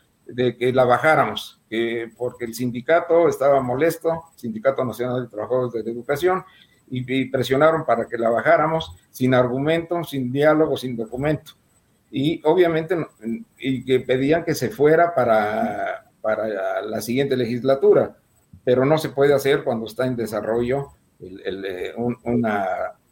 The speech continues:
sesión del Congreso. Pero desde ahí para acá hemos recibido presiones, amenazas, descalificaciones. A la compañera diputada Noemí Sitle la han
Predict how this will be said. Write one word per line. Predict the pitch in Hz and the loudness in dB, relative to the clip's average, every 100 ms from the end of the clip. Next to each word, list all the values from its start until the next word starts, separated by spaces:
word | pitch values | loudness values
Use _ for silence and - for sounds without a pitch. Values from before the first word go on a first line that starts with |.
| _ _ | _ _
sesión | - 101 120 113 | -10 -2 0 0
del | 104 98 | -2 -6
Congreso. | 92 92 98 85 - - _ _ _ _ - | -10 -6 -6 -6 -8 -16 _ _ _ _ -2
Pero | 127 131 | 0 2
desde | 131 127 | 2 4
ahí | 139 175 | 4 4
para | 139 - | 2 2
acá | 151 | 2
hemos | 165 139 | 2 0
recibido | 117 107 117 143 127 | 0 -4 -4 0 -2
presiones, | - 104 113 151 190 - _ _ _ _ _ | -2 -4 -2 -2 -4 -8 _ _ _ _ _
amenazas, | 113 110 110 117 131 170 180 - _ - | 0 2 2 2 0 -4 -10 -14 _ -12
descalificaciones. | 110 110 104 98 104 95 120 131 196 196 _ _ _ _ | -10 -4 -6 -6 -8 -4 -2 -2 -6 -10 _ _ _ _
A | - | -4
la | 107 107 | -2 -2
compañera | 110 107 117 131 127 117 | -4 -2 0 2 2 2
diputada | 104 107 104 123 123 | -2 -8 -4 0 2
Noemí | 120 107 113 123 | 0 -2 -2 -2
Sitle | 123 135 - 127 | -2 -6 -2 -2
la | 120 120 | 0 0
han | 120 107 | 0 -4